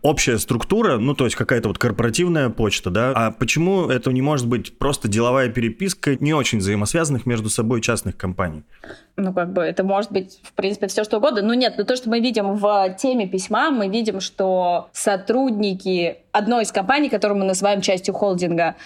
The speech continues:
Speaker 2: он согласует свой отпуск с человеком, который использует email-адрес Л С Invest. Понимаешь? Или мы считаем, что этот холдинг владеет отелем Игора, например.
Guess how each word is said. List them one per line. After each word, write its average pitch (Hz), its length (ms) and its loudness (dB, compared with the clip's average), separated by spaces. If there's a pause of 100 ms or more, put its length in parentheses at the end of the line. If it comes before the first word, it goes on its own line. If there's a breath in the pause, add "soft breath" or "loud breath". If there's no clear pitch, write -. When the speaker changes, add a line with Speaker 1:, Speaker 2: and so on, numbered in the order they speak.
(200 loud breath)
Speaker 2:
он 254 160 2
согласует 233 540 2
свой 202 180 0
отпуск 240 580 0
с - 160 -2
человеком, 226 480 2
который 226 360 0
использует 208 800 -2
email-адрес 208 680 2
Л 185 160 2
С - 140 -2
Invest. 175 480 -2 (320)
Понимаешь? 214 500 2 (300 soft breath)
Или 208 640 2
мы 285 160 4
считаем, 294 400 2
что 226 500 0
этот 226 260 0
холдинг 285 460 2
владеет 240 560 2
отелем 240 540 2
Игора, 202 540 2 (120)
например. 170 540 0